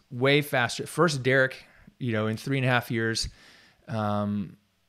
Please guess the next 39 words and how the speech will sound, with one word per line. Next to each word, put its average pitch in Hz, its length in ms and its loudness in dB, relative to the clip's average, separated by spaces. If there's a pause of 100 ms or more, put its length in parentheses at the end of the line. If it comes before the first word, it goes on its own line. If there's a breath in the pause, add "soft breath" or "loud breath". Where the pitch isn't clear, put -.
(300)
it, 131 140 -4
it, 135 180 0
it 147 140 0
took 147 260 -2
Derek, 151 360 6 (400 loud breath)
what 143 140 0
did 147 140 0
it 135 80 -2
take? 123 180 0
It 123 80 -8
took 131 280 -2
Derek 147 380 6
eight 156 160 2
months 131 240 0
to 131 60 -4
do 123 80 0
what 120 100 4
I 117 80 6
did 127 300 2
in 120 280 -4 (760 soft breath)
three 139 180 -2
and 123 80 2
a - 20 4
half 120 140 2
years. 131 240 4
It's 113 120 -4
taken 117 360 -2
Owen 117 260 0
a 110 40 0
year 110 200 0
to 107 80 -4
do 110 80 0
what 104 100 0
I 104 60 0
did 101 180 -4
in 98 140 -6
five 90 280 -8
years. - 260 -14 (1800)
Right? 123 280 -2